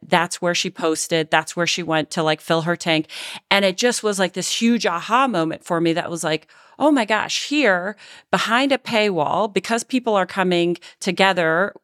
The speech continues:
th-, with this huge vulnerability and a shared interest in weight loss, that this was the true empathetic social network, what I've been trying to work on and build. And so I actually reached out to the company and I thought,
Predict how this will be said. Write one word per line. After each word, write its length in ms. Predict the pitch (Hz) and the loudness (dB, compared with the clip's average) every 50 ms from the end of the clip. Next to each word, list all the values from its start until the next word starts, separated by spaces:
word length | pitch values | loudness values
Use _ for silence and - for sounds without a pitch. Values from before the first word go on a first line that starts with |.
| _ _ - | _ _ -12
th-, 120 | 180 190 | -8 0
with 280 | 175 185 180 - _ - | 2 2 2 0 _ -6
this 180 | 175 170 - | -4 -4 -4
huge 420 | - - - 233 247 254 202 202 196 | -6 -2 0 2 2 2 0 -2 0
vulnerability 920 | 202 196 190 185 180 170 165 170 160 156 151 147 151 151 151 160 160 - | 2 2 2 2 0 0 0 0 0 0 0 0 0 -2 -2 -2 -4 -2
and 260 | - 175 165 165 156 - | 0 0 2 0 0 -2
a 60 | - 160 | -4 -2
shared 380 | - - 208 202 208 220 220 | -2 0 0 0 0 0 0
interest 420 | 208 196 185 - - 180 - - 175 | -2 -4 -4 -2 -4 -8 -6 -6 -6
in 100 | 165 170 | -2 0
weight 200 | 233 294 - 190 | 0 -2 0 2
loss, 300 | 175 156 160 175 - - - - - - - - - | 2 2 2 0 -8 -14 -14 -12 -12 -12 -12 -2 2
that 200 | 240 240 - _ - | 2 2 2 _ -4
this 320 | 180 214 277 302 - - | -2 0 0 0 -2 -4
was 360 | 226 220 233 294 370 349 254 - | -4 0 2 2 2 2 -2 -4
the 120 | 185 175 | -4 -4
true 320 | 160 - - 196 180 175 - - | -2 -2 -2 0 -2 0 0 0
empathetic 580 | 175 160 - 170 - - 160 147 139 139 - | 0 0 0 -4 0 2 2 2 2 -2 -6
social 380 | - - 160 151 - - 156 135 | -2 0 0 0 2 0 -2 2
network, 520 | 139 131 - - 139 - - - - - - - - - | 0 0 0 2 -2 -2 -2 -4 -10 -14 -14 -14 -10 0
what 140 | - 196 196 | 2 4 4
I've 220 | 202 214 220 196 | 6 4 2 2
been 180 | 220 226 214 190 | 0 0 0 0
trying 360 | - - 202 196 196 196 196 | -2 0 0 0 2 0 -2
to 120 | - - 190 | -4 -4 2
work 280 | 185 196 220 226 - | 4 4 2 2 0
on 160 | 175 170 160 | -2 0 0
and 140 | 160 165 160 | 0 -2 0
build. 300 | 220 262 294 233 175 160 | 0 2 2 2 2 0
And 140 | 180 180 170 | -2 -4 0
so 240 | - 190 175 175 175 - - - - - - | 0 0 0 0 -2 -6 -16 -14 -14 -6 0
I 180 | - 220 269 311 | 2 4 4 4
actually 360 | 294 - - - 220 214 202 | 2 0 -2 -2 -2 -2 0
reached 280 | 185 196 185 - - 185 | -2 -2 -2 0 0 0
out 160 | 175 165 - | 0 0 -2
to 100 | - 160 | -4 -4
the 80 | 156 | -4
company 480 | - - 202 220 240 - 208 175 160 160 | -2 0 0 0 0 0 -2 -2 0 0
and 100 | 160 160 | 0 0
I 80 | 160 165 | 0 -2
thought, 280 | - 165 160 156 - | 0 0 -2 -2 -4